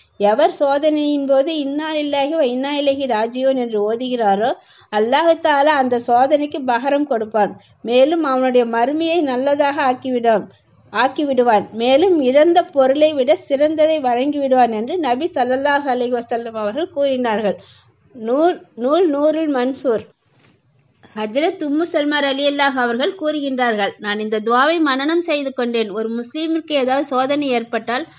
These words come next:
'அல்லாஹும்ம அஜிர்னி ஃபீ முசீபத்தி வ அஹ்லிஃப் லீ ஹைரம் மின்ஹா'. இதன் பொருள்,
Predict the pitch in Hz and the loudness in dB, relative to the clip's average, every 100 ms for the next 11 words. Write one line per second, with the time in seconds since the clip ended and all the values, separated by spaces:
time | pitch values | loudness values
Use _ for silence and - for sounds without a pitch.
0 | - _ 208 220 277 320 339 320 285 254 | -20 _ -2 0 2 0 0 0 0 0
1 | 285 302 294 370 330 302 240 226 - 285 | -4 -4 -2 -4 -4 -4 -2 -4 -6 -6
2 | 247 233 285 320 269 220 220 277 302 330 | -6 -6 -6 -6 -2 0 -2 -6 -6 -6
3 | - 269 262 226 233 269 262 233 220 214 | -4 -6 -4 -2 -2 -2 -2 -4 -4 -4
4 | 185 - _ - 220 220 220 240 262 285 | -6 -8 _ -8 -2 -2 -2 -2 -2 -2